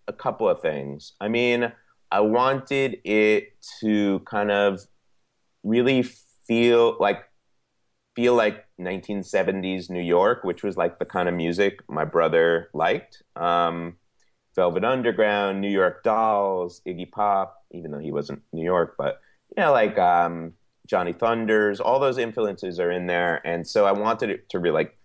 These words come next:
feel like that world. Um, I also wanted it to, you know, speak to other rock and roll documentaries. It sort of felt like it had to when Albert Maysles came on.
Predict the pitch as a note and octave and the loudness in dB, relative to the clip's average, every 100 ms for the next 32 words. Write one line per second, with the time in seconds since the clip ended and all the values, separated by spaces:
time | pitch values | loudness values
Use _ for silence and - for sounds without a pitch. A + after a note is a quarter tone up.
0 | _ G#2 G#2+ A2+ A2 A2+ - _ - F2 | _ 2 4 6 4 0 -6 _ -4 0
1 | E2+ F#2+ - A2 B2 C#3 F3+ E3+ - _ | 0 -2 -4 0 2 2 0 -6 -20 _
2 | _ _ - F2 F#2 F#2 F#2 F#2+ G2+ - | _ _ -6 -2 0 0 -2 -6 -10 -16
3 | - A2 C3 C3 C3+ B2 A2 A2+ A2+ B2 | -6 0 0 -2 -6 -2 0 0 -2 -4
4 | A2 G#2+ G#2+ - A2 G#2+ G#2 G#2 G2+ G#2 | -2 -2 -4 -8 0 2 4 4 2 -2
5 | - _ _ _ _ _ _ _ _ _ | -10 _ _ _ _ _ _ _ _ _
6 | _ - C3+ - - A2+ A2 - D3 - | _ 0 0 -2 -2 -2 -2 -4 -4 0
7 | G#2 A2+ A2+ A2+ A2 G2 G2 - G#2 G2+ | 2 4 4 4 2 0 0 -2 -4 -4
8 | F#2 F2+ - F#2 F#2+ A2 C3+ A2+ - C#3+ | -2 -2 -4 -6 -6 -4 -6 -6 -2 -2
9 | C3 - B2 F#2+ A#2 G#2 - - D#2 F#2 | -2 0 2 2 2 0 -6 -8 -4 -2
10 | A2 - D3 D3 G2+ F2 F#2 F2+ F#2 G2 | -4 -6 -4 -2 -2 0 0 -2 -2 -2
11 | G2+ B2 - C3+ C3+ C#3+ D3+ D3+ | -2 -6 -2 -2 0 0 -2 -4